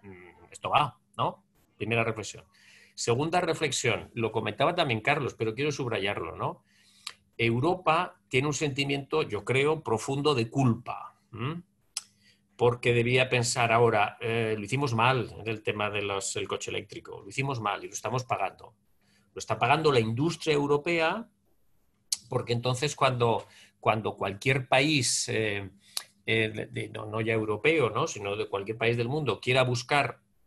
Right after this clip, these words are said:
industria en relación con las, eh, baterías eléctricas, pues va a ir a China. ¿Mm? Y esto es muy, muy grave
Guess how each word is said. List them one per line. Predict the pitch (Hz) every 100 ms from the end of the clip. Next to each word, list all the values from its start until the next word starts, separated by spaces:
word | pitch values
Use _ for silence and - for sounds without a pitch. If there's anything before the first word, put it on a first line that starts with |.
| _
industria | 117 107 110 165 - - 101 87 82 -
en | 110
relación | 107 101 - 123 120
con | 127
las, | 123 123 120 -
eh, | 127 123
baterías | 120 120 127 127 127
eléctricas, | 139 147 143 160 170
pues | - 113
va |
a | 156
ir |
a | -
China. | 110 87 - _ _ _ _ _ _ _
¿Mm? | 113 185 _ _ _ _
Y | 104
esto | -
es | 113
muy, | 113 131 131
muy | 117 123
grave | 123 120 135 151 151 185